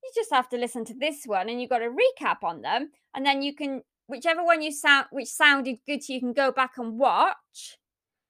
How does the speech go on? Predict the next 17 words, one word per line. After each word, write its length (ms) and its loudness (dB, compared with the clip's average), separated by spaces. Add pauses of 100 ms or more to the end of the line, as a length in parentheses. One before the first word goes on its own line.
(360)
all 240 6
of 100 -10
the 100 0
episodes. 1080 2 (440)
And 300 2
next 420 -2
week, 440 -4
we've 200 -4
got 360 2
another 640 -4
really 520 -6
super 360 -6
exciting 460 -6
guest. 340 -4
So 240 2 (100)
don't 320 6
forget, 380 4